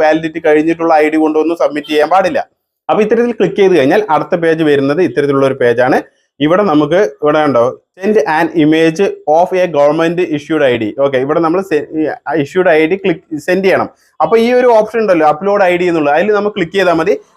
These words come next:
അപ്പൊ ക്ലിക്ക് ചെയ്യുന്നതിന് മുമ്പ് ഐ ഡിയുടെ നാല് കോർണറും കിട്ടുന്ന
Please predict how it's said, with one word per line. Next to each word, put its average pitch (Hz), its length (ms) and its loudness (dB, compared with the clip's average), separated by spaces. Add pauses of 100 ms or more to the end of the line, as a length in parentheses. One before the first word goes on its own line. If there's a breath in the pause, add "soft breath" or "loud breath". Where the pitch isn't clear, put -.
അപ്പൊ 208 140 0
ക്ലിക്ക് 226 280 -2
ചെയ്യുന്നതിന് 262 360 2
മുമ്പ് 226 180 0 (180)
ഐ 208 160 0
ഡിയുടെ 240 220 0 (120)
നാല് 220 380 0
കോർണറും 214 540 2
കിട്ടുന്ന 208 340 -2